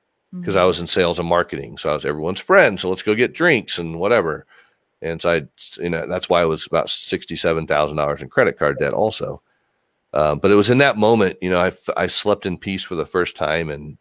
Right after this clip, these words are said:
Speaker 1: I don't know, let's say a decade. And I woke up and I just, I was a completely different man.
Speaker 2: Wow.
Speaker 1: And, and I made that phone call to my, what I meant to call my Aunt Carol. She's in heaven now after thirty-four years of sobriety.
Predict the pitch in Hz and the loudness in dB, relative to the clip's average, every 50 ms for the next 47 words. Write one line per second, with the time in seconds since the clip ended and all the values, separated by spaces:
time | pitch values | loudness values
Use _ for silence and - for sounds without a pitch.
0 | _ _ - 73 76 76 71 71 76 76 - - 71 69 73 65 80 76 - - | _ _ -8 -6 -4 -4 -4 -6 -8 -6 -4 -2 -2 -2 -2 -2 -2 -4 -2 -4
1 | 73 71 69 69 69 - _ _ _ _ _ _ _ _ _ _ _ _ _ - | -6 -6 -6 -10 -14 -18 _ _ _ _ _ _ _ _ _ _ _ _ _ -4
2 | 80 85 80 78 65 76 85 92 101 104 104 - 98 90 87 - - 87 85 82 | -2 -2 -2 0 0 0 4 4 4 4 4 4 2 2 2 0 -2 -2 0 0
3 | 82 82 76 85 80 - - - - 71 78 85 82 78 80 78 - - 78 76 | 0 0 0 -2 -4 -4 -6 -4 -2 0 0 0 0 -2 -4 -8 -8 -10 -12 -14
4 | - - - 104 87 - 80 82 76 80 73 - - - 65 53 50 - 80 _ | -12 -8 -6 -6 -6 -4 -6 -6 -6 -6 -6 -8 -10 -10 -12 -14 -14 -16 -20 _
5 | _ _ _ _ _ _ _ _ _ _ _ _ _ _ _ _ _ _ _ _ | _ _ _ _ _ _ _ _ _ _ _ _ _ _ _ _ _ _ _ _
6 | _ - 170 175 190 220 233 - 80 78 76 76 76 69 - - 85 87 87 90 | _ -10 -8 -6 -4 -2 -2 -2 -2 -2 -2 -4 -6 -8 -6 -2 0 0 2 2
7 | 95 101 104 98 101 92 80 - - 98 101 98 - 104 98 92 92 87 - - | 4 4 4 4 4 2 2 2 4 4 4 4 4 4 6 6 6 4 4 0
8 | 92 90 82 80 76 - _ _ _ _ 90 95 90 87 90 92 113 135 147 143 | 0 2 2 2 0 -2 _ _ _ _ 0 2 2 2 4 4 2 2 2 0
9 | - 113 95 - - 98 90 85 82 80 - - 101 101 87 - - - 113 110 | -4 -8 -2 0 2 2 4 2 2 -2 -4 -4 -6 -6 -6 -8 -4 0 2 4
10 | 101 92 85 80 82 82 85 _ _ - - - 90 85 90 85 82 85 92 87 | 6 6 6 4 2 0 -2 _ _ -16 -12 -12 -10 -8 -8 -8 -4 -4 -4 -2
11 | 85 85 82 82 80 82 82 78 - - 80 76 - - 85 82 82 80 - - | -2 -4 -4 -2 -2 -2 -2 -4 -6 -8 -10 -8 -6 -4 -4 -4 -4 -6 -8 -8
12 | 85 82 80 80 80 78 76 78 76 - - 82 73 76 76 76 76 76 76 80 | -8 -6 -4 -4 -4 -6 -6 -8 -8 -8 -10 -8 -6 -4 -2 -2 -2 -2 -4 -6
13 | 85 85 | -8 -10